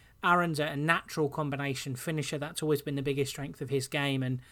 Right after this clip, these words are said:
that was apparent in the tournaments. He took out a number of big finishes, including two in the final.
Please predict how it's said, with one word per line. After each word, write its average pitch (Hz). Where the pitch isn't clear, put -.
that 170
was 170
apparent 160
in 143
the 143
tournaments. 143
He 131
took 143
out 156
a 135
number 139
of -
big 139
finishes, 135
including 135
two 139
in 127
the 127
final. 123